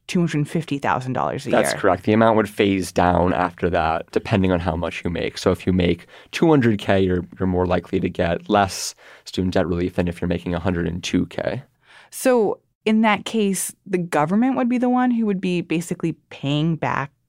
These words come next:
Speaker 1: the loans to these banks?
Speaker 2: That's correct, but also, well, in a lot of these cases, the loans originate with the government. So it's the government scrapping obligations that itself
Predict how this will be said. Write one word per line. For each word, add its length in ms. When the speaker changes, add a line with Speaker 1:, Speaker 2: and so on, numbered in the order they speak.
Speaker 1:
the 120
loans 500
to 120
these 160
banks? 520
Speaker 2:
That's 420
correct, 420
but 80
also, 300
well, 280
in 140
a 60
lot 160
of 40
these 160
cases, 420
the 200
loans 280
originate 520
with 120
the 100
government. 580
So 220
it's 120
the 80
government 540
scrapping 400
obligations 600
that 120
itself 760